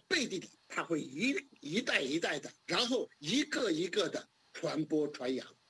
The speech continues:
所以说呢，这一颗种子，它是必定要发芽，必定要生根，而且有许许多多名不见经传的小人物。你比如说，我们当时在北大的时候，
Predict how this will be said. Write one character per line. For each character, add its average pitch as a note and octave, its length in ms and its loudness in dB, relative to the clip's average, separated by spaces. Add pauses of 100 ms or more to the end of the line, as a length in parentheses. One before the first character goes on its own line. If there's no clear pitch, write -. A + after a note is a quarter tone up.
(160)
所 C4+ 180 2
以 C4 80 4
说 A#3 160 4
呢， B3 180 0 (240)
这 D4 200 4
一 A3 100 2
颗 A3 240 2
种 D3+ 340 -2
子， F3 120 -2 (400)
它 G3+ 120 0
是 - 140 -2 (160)
必 - 100 -2 (140)
定 - 340 2 (180)
要 D#3+ 280 2
发 E3 300 2
芽， C3+ 280 0 (300)
必 - 220 4
定 A3 160 4
要 D3 160 4
生 C#3 240 0
根， C3+ 200 -2 (240)
而 G#3 140 4
且 B3+ 160 6
有 A#3 160 4
许 - 200 2 (120)
许 F4 160 4
多 F#3+ 160 4
多 F#3+ 160 4
名 F3+ 240 2
不 - 100 -8
见 G#3+ 300 2
经 F4 300 2
传 F#4 180 2
的 B3+ 80 2
小 - 280 -2
人 B2+ 140 0
物。 E3+ 200 0 (160)
你 B3 160 4
比 G3+ 140 2
如 G#3 100 4
说， B3 280 0 (380)
我 E3+ 160 0
们 G3 100 0
当 A3 160 2
时 G3+ 120 0
在 G#3+ 120 0
北 - 200 0
大 G#3 160 2
的 F3+ 100 0
时 E3 100 -2
候， E3 240 -2